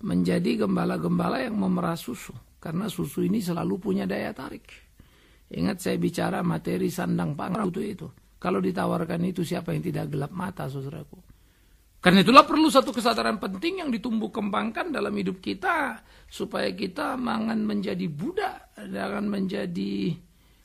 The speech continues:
hamba daripada kegairahan materi tadi. Karena itu si gembala pemerah susu menjadi gembala yang tidak bisa menempatkan dirinya dan Tuhan murka kepadanya.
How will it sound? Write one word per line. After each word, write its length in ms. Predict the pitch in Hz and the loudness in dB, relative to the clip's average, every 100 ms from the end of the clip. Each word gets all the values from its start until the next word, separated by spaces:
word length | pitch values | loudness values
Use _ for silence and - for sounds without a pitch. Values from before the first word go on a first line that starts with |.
| - | 4
hamba 640 | - 427 392 302 190 208 196 | 6 6 8 8 6 0 -2
daripada 960 | 202 202 190 202 185 196 - 185 - - - - - - - - - - - - | -2 -2 -4 -4 -4 -2 -2 -2 -6 -14 -20 -20 -20 -20 -20 -20 -20 -20 -16 0
kegairahan 800 | 220 185 196 190 196 190 180 185 | 0 2 2 4 2 2 2 4
materi 480 | 180 175 175 165 165 | 2 2 0 0 -2
tadi. 320 | - - - - - _ _ _ - - - _ - | -6 -14 -16 -18 -20 _ _ _ -20 -20 -20 _ -8
Karena 320 | 190 214 226 | -2 -2 -2
itu 80 | 214 | -2
si 80 | |
gembala 480 | 240 214 208 214 220 | -2 0 0 0 -2
pemerah 400 | 226 214 208 214 | -2 -2 -2 -4
susu 560 | - 220 - 277 247 180 - _ _ - - - | -4 -8 -8 -8 -8 -8 -14 _ _ -20 -20 -6
menjadi 320 | 196 190 202 | -2 0 0
gembala 480 | 202 214 208 208 208 | 0 0 2 0 0
yang 160 | 208 190 | -2 -2
tidak 240 | 202 208 | -4 -4
bisa 240 | 190 208 202 | -4 -4 -2
menempatkan 640 | 202 202 196 180 - 208 | -2 -4 -4 -8 -8 -6
dirinya 480 | 196 202 269 220 180 | -4 -4 -4 -4 -4
dan 240 | 160 175 | -4 -4
Tuhan 240 | 180 180 185 | -2 -2 0
murka 480 | 220 226 - 165 | -2 -4 -6 -6
kepadanya. 640 | 151 165 165 160 156 156 | -6 -10 -12 -12 -16 -18